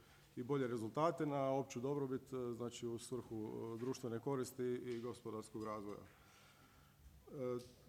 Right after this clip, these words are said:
trenutno do kraja, odnosno do kraja godine bi trebale biti sve izvršene pripremne radnje za objavljivanje javnog natječaja prema operaterima,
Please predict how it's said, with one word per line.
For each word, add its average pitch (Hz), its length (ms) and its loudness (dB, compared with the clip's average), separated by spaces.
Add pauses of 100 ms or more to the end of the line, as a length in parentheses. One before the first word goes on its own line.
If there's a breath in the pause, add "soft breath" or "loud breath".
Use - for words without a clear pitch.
(560)
trenutno 147 560 4
do 127 140 0
kraja, 143 340 2
odnosno 135 360 -2
do 123 120 0
kraja 139 180 2
godine 123 400 2
bi 117 120 -2
trebale 120 420 0
biti 117 440 -2 (200)
sve 117 440 -2
izvršene 120 360 -4
pripremne 120 480 0
radnje 123 340 2
za 113 380 0 (100)
objavljivanje 113 760 -2
javnog 113 360 0
natječaja 147 500 -4
prema 127 280 -4
operaterima, 143 880 -2